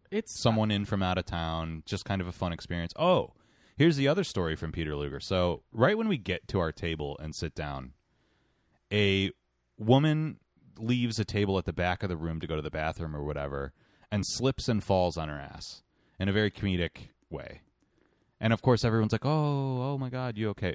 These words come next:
Speaker 2: Immediately, I'm like, "That bitch is drunk as fuck."
Speaker 1: Hammered, yeah.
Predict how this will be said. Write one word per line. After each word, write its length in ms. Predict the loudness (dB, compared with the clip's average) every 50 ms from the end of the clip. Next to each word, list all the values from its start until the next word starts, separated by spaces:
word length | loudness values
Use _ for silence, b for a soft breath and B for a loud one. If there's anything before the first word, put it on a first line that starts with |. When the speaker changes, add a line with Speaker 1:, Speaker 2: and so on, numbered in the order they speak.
| -2 -2
Speaker 2:
Immediately, 600 | 0 2 2 2 2 2 0 -2 -2 -4 -4 -4
I'm 120 | -4 -4
like, 180 | -6 -6 -8 -10 _ _ _ _ _ _
"That 140 | -6 -2 -2
bitch 140 | -2 -2 -2
is 100 | -4 -6
drunk 200 | -4 -4 -6 -6
as 100 | -8 -6
fuck." 160 | -4 -4 -4
Speaker 1:
Hammered, 320 | -2 -4 -4 -6 -8 -10 -10
yeah. 200 | -8 -6 -6 -6